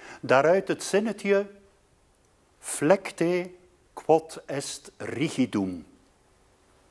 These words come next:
Iemand vertaalde dat ooit als, "Buig wat is verhard, versteend, verbeend."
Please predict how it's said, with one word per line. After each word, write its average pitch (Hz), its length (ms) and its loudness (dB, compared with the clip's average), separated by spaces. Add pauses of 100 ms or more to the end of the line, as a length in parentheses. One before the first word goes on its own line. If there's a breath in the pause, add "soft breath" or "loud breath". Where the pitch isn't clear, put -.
(1300 loud breath)
Iemand 196 380 4
vertaalde 180 640 0
dat 139 320 0
ooit 220 480 2
als, 139 640 -2 (600)
"Buig 190 920 2 (340)
wat 156 220 -4
is 160 140 -6
verhard, - 760 -2 (1300)
versteend, - 840 -2 (1120)
verbeend." 127 960 0